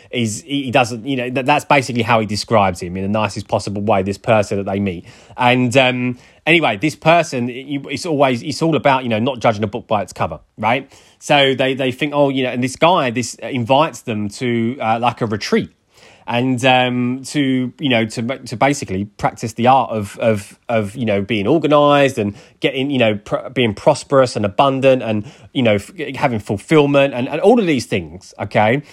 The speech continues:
And they, they think to themselves, "Well, why should we trust this guy? You know, he doesn't look like he's really got much. He doesn't look very successful." Um, but anyway, cut a long story short, they, they follow him. Okay, he takes them under his wing,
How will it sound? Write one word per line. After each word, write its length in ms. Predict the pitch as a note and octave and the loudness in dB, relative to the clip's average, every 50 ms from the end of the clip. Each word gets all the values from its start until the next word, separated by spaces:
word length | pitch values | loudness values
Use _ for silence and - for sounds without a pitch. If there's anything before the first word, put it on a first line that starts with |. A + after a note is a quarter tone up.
| - - _ - | -20 -20 _ -2
And 360 | C3 C3 C3 C#3 C#3+ C#3 C3 | 0 0 2 2 0 -2 -2
they, 220 | B2 D#3 D3+ D3+ | -2 0 0 0
they 200 | C#3 D3 D#3+ D3+ | 2 0 0 -2
think 180 | C#3+ - F3+ D3 | -2 -4 -8 -4
to 40 | - | -4
themselves, 420 | D#3+ C3+ - - D#3 D3 C3+ - | -4 -2 0 2 2 2 2 0
"Well, 280 | D#3 D#3 D3 C#3+ C3 A#2 - _ | 0 2 2 0 -2 -4 -6 _
why 160 | - D3+ E3 | -2 -2 0
should 160 | D#3+ - E3+ | -2 -4 -8
we 60 | D#3+ D#3 | -10 -8
trust 260 | - - D3 - - | -6 -6 -6 -6 -6
this 120 | D3+ C3 | -10 -6
guy? 220 | - - G#2+ G2 F#2+ | -4 -4 -2 -2 -2
You 80 | G2+ | -2
know, 80 | G#2 G#2 | -2 -2
he 60 | G#2 | -2
doesn't 180 | G#2+ C3 B2 B2 | -2 -4 -4 -4
look 100 | C3 B2+ | -4 -4
like 140 | A#2+ G#2+ | -4 -4
he's 100 | G#2+ G#2+ | -2 -2
really 140 | A#2+ B2 A2 | -2 -4 -2
got 180 | G2+ - C#3+ - | -2 -2 -4 -4
much. 180 | G2+ F2+ E2+ | -6 -10 -8
He 40 | - | -4
doesn't 180 | - C3 B2 A#2+ | -4 -2 -2 -2
look 140 | A#2 A#2+ - | -2 -2 0
very 160 | B2+ A2+ G#2+ | 0 0 0
successful." 680 | - - - - - C#3 B2+ - - - F2 E2+ E2+ - - - - - - - | 0 -4 -8 -2 0 0 0 0 -2 -4 -4 -6 -6 -12 -20 -20 -20 -20 -8 -2
Um, 380 | B2 A#2+ A#2+ A#2+ B2 B2 C#3 D3 | 2 2 2 2 2 -2 -2 0
but 140 | B2+ D3+ E3 | 2 4 4
anyway, 360 | F#3+ G3 D#3+ B2+ G2 E2+ - - _ _ _ - - _ - | 4 4 2 2 0 -2 -6 -14 _ _ _ -20 -20 _ -2
cut 160 | - F#3+ C#3+ | 0 0 2
a 20 | |
long 140 | D#3 D3 C#3 | 4 2 2
story 240 | C3 - C#3+ B2 A#2+ | 2 2 2 2 2
short, 320 | - - C3 A#2+ A#2+ - _ _ - _ _ _ - | 2 0 0 0 0 -2 _ _ -20 _ _ _ 2
they, 360 | C3+ C3 C3 B2+ B2+ C#3 C3+ - | 4 4 4 4 2 -2 -2 0
they 120 | C#3+ C3+ | 0 0
follow 300 | A#2+ - - F#3 F3 E3+ | 2 2 2 2 4 2
him. 340 | D3 D#3+ D#3+ D#3 D#3+ D#3+ - _ _ _ - | 2 0 -2 -2 -4 -6 -8 _ _ _ -14
Okay, 280 | - A2+ - C#3 C3 B2 | -10 -4 -2 -2 -2 -2
he 80 | A#2 B2 | -4 -4
takes 320 | - - E3 D#3+ D#3+ - | -2 0 0 0 -2 -4
them 320 | - D3 C#3 C3+ C3 B2+ - _ _ - | -4 -4 -2 -2 -4 -6 -8 _ _ -2
under 240 | - D#3 D3 C3+ | 0 0 2 0
his 180 | A2 C3 C3+ A2 | 0 -2 -2 0
wing, 340 | A#2 C3 B2 A#2+ A#2 A#2 | 2 2 2 2 2 0